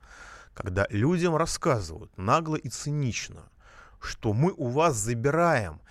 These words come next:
деньги, которые вы копили себе на пенсию, мы их замораживаем, и неизвестно, когда вы их получите, и получите ли их вообще, а при этом шестьсот тридцать миллиардов на три года направляются просто на то, чтобы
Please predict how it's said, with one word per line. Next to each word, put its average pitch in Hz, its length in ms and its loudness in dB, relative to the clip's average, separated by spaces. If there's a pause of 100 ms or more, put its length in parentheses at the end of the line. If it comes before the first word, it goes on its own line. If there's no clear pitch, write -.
(220)
деньги, 127 520 0
которые 113 440 -2
вы 156 220 2
копили 151 440 -4
себе 110 360 -2
на 110 120 -2
пенсию, 240 540 -4
мы 151 120 2
их 123 120 2
замораживаем, 123 840 0 (320)
и 107 80 -4
неизвестно, 127 440 2
когда 131 320 -2
вы 117 120 0
их - 120 -6
получите, - 540 -6
и - 20 -8
получите 117 480 -6
ли 101 140 -4
их - 160 -8
вообще, 269 640 0 (720)
а 160 560 4
при - 160 -4 (160)
этом 294 420 -2 (440)
шестьсот 156 420 0
тридцать 123 360 -4
миллиардов 104 540 -2
на 113 120 -4
три 175 160 -6
года 240 260 -2
направляются 135 720 -2
просто 185 460 -4
на 95 80 -2
то, - 120 -4
чтобы 120 380 -2